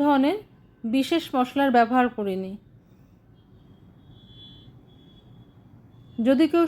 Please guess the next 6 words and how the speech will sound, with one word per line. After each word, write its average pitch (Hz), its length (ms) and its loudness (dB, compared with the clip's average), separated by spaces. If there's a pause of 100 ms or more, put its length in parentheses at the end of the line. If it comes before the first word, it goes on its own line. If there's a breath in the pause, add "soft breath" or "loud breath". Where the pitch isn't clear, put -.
সম্পূর্ণ 285 360 2 (140)
রেসিপিটা 269 440 -2 (120)
দেখো, 233 240 0 (120)
তাহলে 285 240 0 (100)
বুঝতে 226 260 -4
পারবে 254 340 2